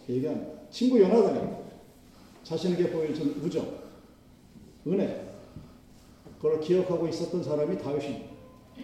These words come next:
그래서 요나단의 후손 중에 장애를 입은 무비보셋을 자기의 친자식보다 더 사랑했다는 것을 우리는 사무엘하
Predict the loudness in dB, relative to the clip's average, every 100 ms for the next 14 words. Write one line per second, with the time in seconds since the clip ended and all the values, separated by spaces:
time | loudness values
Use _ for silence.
0 | -10 -10 -14 -20 -20 -6 4 8 8 8
1 | 6 6 4 4 4 4 4 2 0 -4
2 | -10 -16 -18 -18 -8 -2 0 2 2 2
3 | 0 0 2 2 4 4 4 0 -6 -12
4 | -18 -20 -20 -20 -10 -4 0 2 0 0
5 | 2 2 2 -2 -4 -2 -2 0 0 -2
6 | -6 -10 -18 -20 -20 -20 -18 -6 -4 -2
7 | 0 2 2 2 0 -2 -4 -10 -16 -20
8 | -10 -6 -4 -4 -2 0 0 0 -2 -4
9 | -10